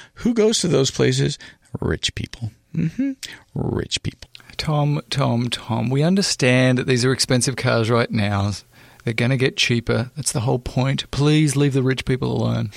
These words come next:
Speaker 2: All right?
Speaker 1: I'm leaving 'em alone. I'm leaving 'em
Speaker 2: Um,
Speaker 1: alone.
Speaker 2: but
Speaker 1: I'm just saying. But that thing is cool, man. It is cool, and only Tesla could do it. And it's in response to, like,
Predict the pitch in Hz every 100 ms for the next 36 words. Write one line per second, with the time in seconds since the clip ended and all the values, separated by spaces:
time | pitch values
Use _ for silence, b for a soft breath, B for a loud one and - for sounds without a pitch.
0 | - 127 143 151 240 208 208 208 226 190
1 | 127 151 165 143 147 165 180 135 107 180
2 | 131 151 - 139 107 117 139 180 175 -
3 | - 214 254 247 170 180 170 143 - -
4 | 190 214 254 151 147 - 180 220 226 226
5 | 196 196 - 180 170 208 160 127 139 -
6 | 147 135 - - 143 143 - - B B
7 | - - 139 117 101 B B B 98 98
8 | 95 -